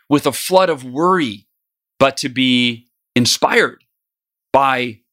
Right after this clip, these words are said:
what's possible. And it begins not with the outer possibilities,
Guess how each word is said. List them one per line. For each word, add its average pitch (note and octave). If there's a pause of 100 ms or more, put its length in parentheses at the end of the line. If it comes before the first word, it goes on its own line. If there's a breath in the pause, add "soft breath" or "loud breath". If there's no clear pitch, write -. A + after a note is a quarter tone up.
(400)
what's C#3+
possible. A#2 (880)
And B2+
it A#2+
begins C#3 (240)
not C#3
with G3+
the F#3+
outer D#3+
possibilities, -